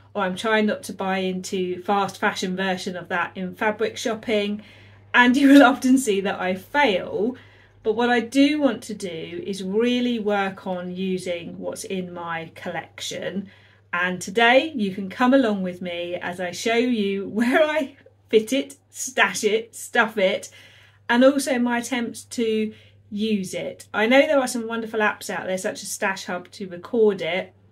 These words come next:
I'm not ready for that yet, but I did want to give you a little confessional so you can see the truth behind the vlog. You won't see much of me, but you will hear my voice.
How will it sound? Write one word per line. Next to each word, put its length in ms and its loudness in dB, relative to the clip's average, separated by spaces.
I'm 180 4
not 200 2
ready 240 -2
for 140 -10
that 260 -8
yet, 440 -8
but 140 -2
I 120 0
did 240 -4
want 260 -2
to 60 -14
give 200 -6
you 100 -2
a 20 -6
little 220 -4
confessional 800 -6
so 120 -4
you 220 -4
can 160 -4
see 220 -4
the 140 -6
truth 580 4
behind 560 -2
the 180 -6
vlog. 420 -8
You 100 -2
won't 240 2
see 100 0
much 260 -4
of 80 -2
me, 220 4
but 180 -2
you 160 -6
will 260 -2
hear 220 -6
my 160 -10
voice. 400 -14